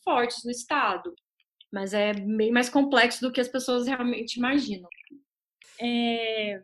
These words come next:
é, não, só pra retomar então, assim, só que eu queria dizer o seguinte: ao longo, no final dos anos setenta e tudo mais, aí entra o Deng Xiaoping, tá? E aí vai começar o que a gente chama de processo de reformas e abertura da China,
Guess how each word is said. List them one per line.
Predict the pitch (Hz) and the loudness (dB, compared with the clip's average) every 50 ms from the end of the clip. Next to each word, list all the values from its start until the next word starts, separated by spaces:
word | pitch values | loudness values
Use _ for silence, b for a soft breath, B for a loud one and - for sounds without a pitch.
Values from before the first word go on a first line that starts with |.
| _ _ _ | _ _ _
é, | 226 247 247 240 240 | 4 6 6 6 8
não, | 269 349 415 403 | 8 6 6 6
só | 392 - 453 466 | 6 6 6 6
pra | 453 427 392 | 8 6 8
retomar | 339 302 - 311 269 262 240 233 | 6 6 6 4 6 8 6 6
então, | 240 240 233 302 311 339 330 | 6 6 6 6 6 8 6
assim, | 302 311 285 | 4 4 4
só | 254 254 277 | 4 4 2
que | 269 320 | 4 4
eu | 311 | 4
queria | 294 294 294 | 4 4 4
dizer | 262 294 277 277 285 | 4 2 2 2 0
o | |
seguinte: | 294 - 339 302 262 233 226 - - - - _ _ _ _ _ _ _ _ _ _ | 0 2 2 4 4 2 2 -2 -6 -6 -12 _ _ _ _ _ _ _ _ _ _
ao | - 202 226 254 277 | 0 2 4 6 6
longo, | 302 381 440 427 403 403 403 381 | 6 6 6 4 2 4 4 4
no | 302 320 294 | 4 4 2
final | 302 - 320 285 294 359 440 440 403 320 | 2 0 2 4 4 4 4 4 4 4
dos | 277 285 277 285 | 4 4 4 4
anos | 269 262 247 247 | 2 2 2 2
setenta | - 247 226 240 - 254 269 302 311 311 294 285 269 | 0 0 0 2 4 6 6 8 8 6 6 4 2
e | 247 | -2
tudo | - 233 202 202 196 | -4 -6 -6 -4 -6
mais, | 196 196 208 247 285 320 339 330 294 240 226 220 - - - | -4 -2 0 2 4 4 4 4 4 4 2 0 -4 0 2
aí | 233 240 - 277 285 294 302 | 4 4 6 6 6 6 8
entra | 311 330 339 339 339 | 6 6 4 2 0
o | 285 | 2
Deng | 269 311 311 311 | 4 4 4 2
Xiaoping, | - - 349 330 359 - - 320 302 277 226 196 180 - | 2 2 2 2 2 2 2 4 4 6 4 2 -2 -6
tá? | _ 196 180 185 202 220 247 285 285 - | _ -4 -2 0 2 2 2 0 -2 -2
E | 233 240 247 | 2 4 6
aí | 247 247 254 277 320 311 | 6 8 8 6 6 6
vai | 302 311 302 302 | 6 4 4 4
começar | - 302 277 254 277 - - - 247 269 302 294 254 226 | 4 4 4 4 2 0 0 0 2 4 4 4 4 2
o | 226 226 | 0 0
que | - 233 | 0 0
a | 233 | 0
gente | 233 240 233 240 | 2 2 0 0
chama | 233 - 240 233 233 247 | 0 0 0 0 0 0
de | 262 277 | -2 -2
processo | - 254 254 254 - 240 240 233 247 214 | -2 -4 -4 0 0 -2 -2 -2 -4 -6
de | 233 254 | -2 -2
reformas | 269 277 269 - - 233 214 226 240 247 247 247 240 240 233 233 | -2 -2 -2 -4 -4 -2 0 2 2 2 2 2 0 0 0 0
e | 240 | -2
abertura | 226 220 247 262 254 - - 254 254 262 262 262 233 220 208 | 2 2 2 2 2 -2 -2 0 0 2 2 2 2 2 0
da | 202 202 | 0 -2
China, | 202 - - - 196 185 180 | -2 -4 -6 -6 -8 -10 -12